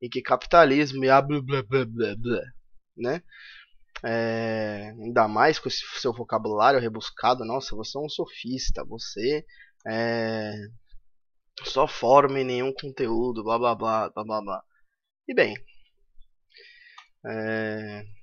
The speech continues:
desde que uma crítica tenha boa fundamentação, eu aceito, tanto que eu já aceitei algumas aqui no canal.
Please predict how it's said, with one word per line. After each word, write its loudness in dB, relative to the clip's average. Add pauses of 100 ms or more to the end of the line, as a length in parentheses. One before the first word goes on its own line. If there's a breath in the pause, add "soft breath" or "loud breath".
desde 0
que -8
uma 2
crítica -4
tenha -8
boa 0
fundamentação, -6
eu -2
aceito, -4 (120)
tanto -10
que -10
eu -8
já -2
aceitei -6
algumas -8
aqui -8
no -12
canal. -4